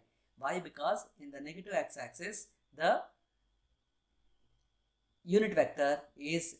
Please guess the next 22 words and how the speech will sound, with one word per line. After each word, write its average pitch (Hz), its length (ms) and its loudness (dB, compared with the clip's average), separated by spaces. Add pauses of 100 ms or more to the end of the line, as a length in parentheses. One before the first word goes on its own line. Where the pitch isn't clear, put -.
with 165 280 -12
negative 190 340 -4
sign, 120 280 -6 (140)
minus 180 500 -4 (300)
I 147 180 -6
cap. 131 380 2 (260)
So 175 260 -2
minus 196 440 -4
three 202 260 -6
I 165 140 6
cap 131 360 0 (200)
plus 170 220 4 (100)
three 165 220 -2
J 143 380 -4 (260)
cap. 120 260 -8 (200)
Similarly, 180 720 2 (240)
in - 100 -14
the 143 80 -6
third 202 340 0
quadrant, 196 340 -6 (220)
both 160 300 -14
negatives, 185 520 -8